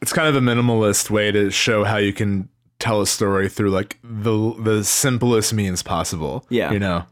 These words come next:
Speaker 1: uh, really cool.
Speaker 2: There is
Speaker 1: Yeah.
Speaker 2: another, uh, there's another game like this that I also alluded to in the games of the decade, but didn't actually go into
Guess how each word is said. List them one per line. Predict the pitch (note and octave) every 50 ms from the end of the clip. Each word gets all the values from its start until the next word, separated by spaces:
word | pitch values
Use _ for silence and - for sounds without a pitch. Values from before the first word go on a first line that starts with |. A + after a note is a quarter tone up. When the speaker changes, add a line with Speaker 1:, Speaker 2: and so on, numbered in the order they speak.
| _ -
Speaker 1:
uh, | G#2+ G2+ F#2+ F2+ F2 E2+ E2 D2
really | E2+ G#2+ G#2+ G2 F#2 F2
cool. | - F#2+ E2 D#2+ D#2+ E2+ - -
Speaker 2:
There | - D3 D3+ E3
is | E3 E3 C#3+
Speaker 1:
Yeah. | D3 A#2+
Speaker 2:
another, | B2+ B2+ C3 C#3 C#3 D3+ D3 C#3+ C#3 C3+ B2+ F#2+
uh, | D#2 A2 A2+ A2 A2 G#2+ G#2
there's | G2+ G#2+ A#2+ A#2+
another | A#2 A#2+ B2 C3 C3
game | B2 A#2 A2+ A2+ G#2+
like | G#2+ G#2+ G#2+ -
this | - G#2+ G2+ G2+ - -
that | - G#2
I | G2 G2+ G2+ F2
also | C2 G#2 D#3 D#3 - E3+
alluded | B2 G#2+ G#2+ G#2+ A#2+ C#3+ C#3+ -
to | - D#3
in | D3+ D3+
the | D3
games | D3 D3 D3 C#3 C#3
of | C#3 C3
the | -
decade, | C3+ C3+ - D3 C#3
but | B2 G#2
didn't | G#2 G2+ G#2+ G2+
actually | G2 - - G#2
go | G2 G2+ F#2+ F#2+
into | F#2+ G2 F#2+ - A2 A2 A2 A2+ A#2 A2+